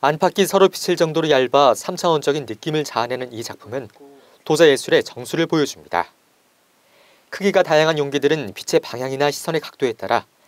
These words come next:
다양하게 변주합니다. 경기생활도자미술관에서 열리고 있는 이번 전시는 생활 속에서 쉽게 쓰는 그릇이자 조각 작품으로서의 가치를 지닌 도자의 이중적인 특성에 주목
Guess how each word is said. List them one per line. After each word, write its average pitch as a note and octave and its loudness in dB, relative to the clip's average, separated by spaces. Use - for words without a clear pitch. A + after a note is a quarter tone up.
다양하게 C3 0
변주합니다. B2 -4
경기생활도자미술관에서 F3 2
열리고 C#3 2
있는 C3+ 0
이번 B2+ -2
전시는 A#2+ -8
생활 F3+ 4
속에서 E3 2
쉽게 - -2
쓰는 D3+ -6
그릇이자 - -4
조각 E3 2
작품으로서의 D#3 0
가치를 - -4
지닌 B2+ -8
도자의 B2 -2
이중적인 C3 -6
특성에 E3 -4
주목 F#2 -14